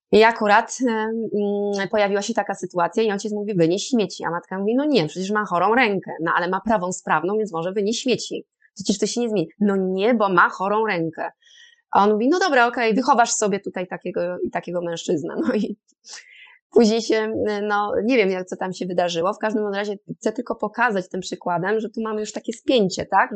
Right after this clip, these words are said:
Że rodzice między sobą rozmawiają. Każdy z nas ma swoje wyobrażenie, inaczej widzi, inaczej pewne rzeczy spostrzega. Na inne rzeczy, y,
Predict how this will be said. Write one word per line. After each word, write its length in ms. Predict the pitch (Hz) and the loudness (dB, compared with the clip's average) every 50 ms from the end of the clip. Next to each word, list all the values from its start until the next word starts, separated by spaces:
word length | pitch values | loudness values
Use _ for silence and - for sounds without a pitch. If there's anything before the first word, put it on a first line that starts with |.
| 190 185 185 185 _ _ _ _ _ - | -6 -6 -6 -8 _ _ _ _ _ -4
Że 140 | 165 175 185 | 0 2 2
rodzice 460 | 185 190 185 190 196 202 - 226 226 - | 2 2 0 -2 -4 -2 -2 -4 -4 -2
między 300 | 220 202 190 196 180 180 | -4 -4 -2 -4 -4 -6
sobą 320 | 175 - 185 175 180 196 202 | -6 -6 -4 -2 -2 -2 -2
rozmawiają. 340 | 208 208 214 214 196 175 | -2 -4 -2 -2 -2 -4
Każdy 380 | - - 214 233 214 247 254 247 | -2 -2 -2 0 0 0 -2 -2
z 60 | 240 | -2
nas 280 | 190 175 190 202 - - | 0 0 0 0 0 -4
ma 100 | 185 180 | -8 -8
swoje 320 | - - - 190 196 185 | -6 -4 -2 -2 -2 -2
wyobrażenie, 680 | 185 180 175 - - 170 165 160 156 139 151 165 170 | -2 -4 -2 0 0 0 0 -2 -4 -4 -4 -4 -4
inaczej 380 | 180 180 185 190 196 - 226 190 | -2 -2 -2 -2 -2 -2 -4 -2
widzi, 480 | 175 170 156 151 - - - - - - _ _ _ - _ - | 0 0 -2 -2 -2 -4 -6 -6 -6 -8 _ _ _ -20 _ -2
inaczej 340 | - 170 170 185 196 - 226 | 2 4 4 4 2 0 -4
pewne 240 | 226 220 220 208 202 | -4 -2 -2 -2 -2
rzeczy 220 | 190 196 190 - | -4 -4 -6 -8
spostrzega. 760 | 185 - - 196 185 - - - - 165 160 156 156 160 170 185 - _ _ _ _ _ - | -10 -8 -8 -8 -8 -8 -6 -4 -2 -2 0 0 0 -2 -2 -4 -6 _ _ _ _ _ -2
Na 120 | - - | 0 2
inne 260 | - 190 208 220 233 | 4 4 4 2 2
rzeczy, 300 | 214 220 214 214 - 214 | 2 0 -2 -2 -4 -4
y, 100 | 202 196 | -4 -2